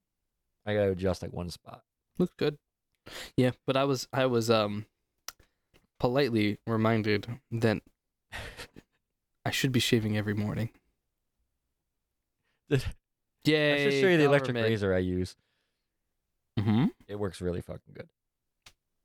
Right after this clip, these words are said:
Speaker 2: I don't mind my razor.
Speaker 1: Oh, I know, but this is like a, uh, you use, like, a normal, like, Bic type razor?
Speaker 2: Uh, no, I use a straight razor.
Speaker 1: Yeah, right.
Speaker 2: Not the,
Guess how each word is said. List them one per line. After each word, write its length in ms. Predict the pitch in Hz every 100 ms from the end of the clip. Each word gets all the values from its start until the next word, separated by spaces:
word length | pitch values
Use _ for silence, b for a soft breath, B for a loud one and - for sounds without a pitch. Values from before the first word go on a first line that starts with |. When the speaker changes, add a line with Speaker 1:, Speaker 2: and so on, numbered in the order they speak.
| _ -
Speaker 2:
I 100 | 180
don't 120 | 226
mind 220 | 180 120
my 100 | 107
razor. 500 | 139 110 113 110 135 _ _ _ _ _ _ _ _
Speaker 1:
Oh, 80 | 131
I 80 | 127
know, 140 | 131 98
but 100 | 95
this 140 | 104
is 100 | 98
like 160 | 92 -
a, 200 | 90 - -
uh, 320 | 85 87 85 - _ _ _ _ _
you 100 | 92
use, 120 | 92 90
like, 100 | 87
a 40 |
normal, 260 | 90 90 87
like, 180 | 85 92
Bic 200 | 90 _
type 220 | 104 92
razor? 320 | 107 107 117 - _ _ _ _ _ _ -
Speaker 2:
Uh, 160 | 113 120 -
no, 220 | 113 104
I 80 | 104
use 340 | 113 127 110
a 100 | 104
straight 360 | - - 107 104
razor. 340 | 107 110 107 - _ _ - - _ _ _ -
Speaker 1:
Yeah, 120 | 87 80
right. 180 | 82 - _ _ _ _ _ _ _ _ _ _ _ _ _ _ _ -
Speaker 2:
Not 240 | 139 147
the, 240 | 135 113